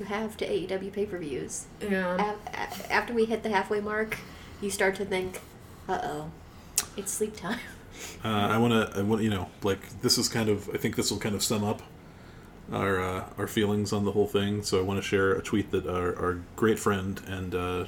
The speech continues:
Speaker 3: most recent co-host Justin Shapiro just, uh, tweeted out. Um, "After weeks of utter panic, both earned and hysterical, they had one of the great shows of all time,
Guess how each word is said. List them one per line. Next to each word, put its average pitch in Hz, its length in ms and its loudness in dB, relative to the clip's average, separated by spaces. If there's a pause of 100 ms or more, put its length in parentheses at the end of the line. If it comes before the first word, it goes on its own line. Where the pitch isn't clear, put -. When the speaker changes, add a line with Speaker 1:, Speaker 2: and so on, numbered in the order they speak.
(160)
Speaker 3:
most 98 280 -2
recent - 360 -2
co-host 101 400 2
Justin 101 300 0
Shapiro 98 540 2 (540)
just, 104 520 2 (560)
uh, 92 220 0
tweeted 117 360 6
out. 156 240 4 (960)
Um, 95 360 0 (760)
"After 156 340 6
weeks 196 340 6
of 139 120 8
utter 143 200 8
panic, 139 460 2
both 98 280 4
earned 147 320 10
and 131 80 6
hysterical, 98 720 4 (400)
they 107 100 10
had 110 160 4
one 117 160 6
of 113 80 2
the 117 60 6
great 110 260 6
shows 101 240 6
of 98 80 2
all 98 100 4
time, 85 380 -2